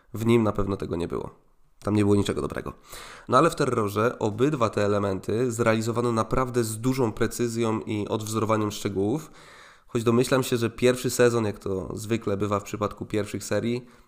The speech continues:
no nie dostał jakiegoś gigantycznego budżetu. Mimo wszystko udało się to zrobić na poziomie, a dzięki temu widz ma szansę przenieść się na kilka godzin do dziewiętnastego wieku. Jest rok tysiąc osiemset czterdziesty piąty.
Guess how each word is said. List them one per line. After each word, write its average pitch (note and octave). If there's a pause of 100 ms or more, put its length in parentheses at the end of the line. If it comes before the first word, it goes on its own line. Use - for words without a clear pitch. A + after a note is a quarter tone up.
(100)
no A#2
nie B2
dostał A#2+
jakiegoś F#2
gigantycznego A2
budżetu. F#2+ (760)
Mimo C#3
wszystko B2+
udało A#2+
się G#2
to G2
zrobić G2
na F#2+
poziomie, G2+
a B2+
dzięki F#3
temu C#3
widz B2
ma G#2+
szansę A#2+
przenieść A#2+
się -
na G2
kilka G#2+
godzin A2 (400)
do A#2
dziewiętnastego A2
wieku. - (540)
Jest B2+
rok C3+
tysiąc A#2
osiemset B2
czterdziesty G#2
piąty. A#1+